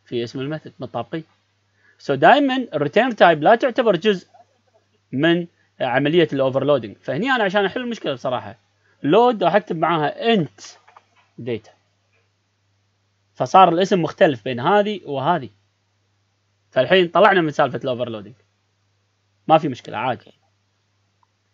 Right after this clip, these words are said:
Speaker 1: فهمتني عبد الرحمن؟
Speaker 2: فهمت.
Speaker 1: يع-، يعني إذا طابق الاسم وترتيب البارامترز وأنواعها، لا،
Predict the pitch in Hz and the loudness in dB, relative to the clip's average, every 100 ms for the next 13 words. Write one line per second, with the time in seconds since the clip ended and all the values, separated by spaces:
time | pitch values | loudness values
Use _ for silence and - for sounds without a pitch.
0 | _ _ _ _ _ - - _ - 135 | _ _ _ _ _ -20 -20 _ -4 -2
1 | 151 131 127 120 131 254 - _ _ _ | 0 -4 -2 -6 -6 -8 -10 _ _ _
2 | _ _ _ _ _ - 127 120 131 160 | _ _ _ _ _ -14 -10 -6 -6 0
3 | 131 131 120 _ _ - 131 123 147 202 | 0 0 -2 _ _ -6 -4 0 6 6
4 | 240 220 214 220 151 269 - _ _ _ | 6 2 2 2 0 -4 -8 _ _ _
5 | _ _ - 120 127 120 247 220 170 160 | _ _ -14 -8 -6 -4 -2 0 2 4
6 | 175 160 135 127 123 151 175 135 185 - | 4 2 -4 -2 2 4 4 0 -4 -6
7 | _ _ _ _ _ _ _ _ _ _ | _ _ _ _ _ _ _ _ _ _
8 | _ _ _ - 143 208 | _ _ _ -2 0 0